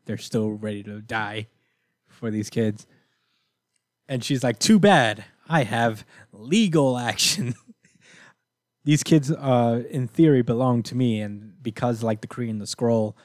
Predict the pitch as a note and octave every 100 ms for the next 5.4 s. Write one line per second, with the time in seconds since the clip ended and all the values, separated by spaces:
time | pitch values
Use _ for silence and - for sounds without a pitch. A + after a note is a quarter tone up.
0 | _ _ _ - - A#2 A2 G#2 A#2 G2+
1 | - - D3 C#3 C3+ B2+ C3 C3 B2 -
2 | _ _ _ _ - A#2+ B2 A#2+ A#2+ A2+
3 | - _ _ _ _ _ - A#2 B2 A2
4 | G#2 A2+ G2+ G2 - _ A2+ G#2 G#2 -
5 | A2+ A2 G#2+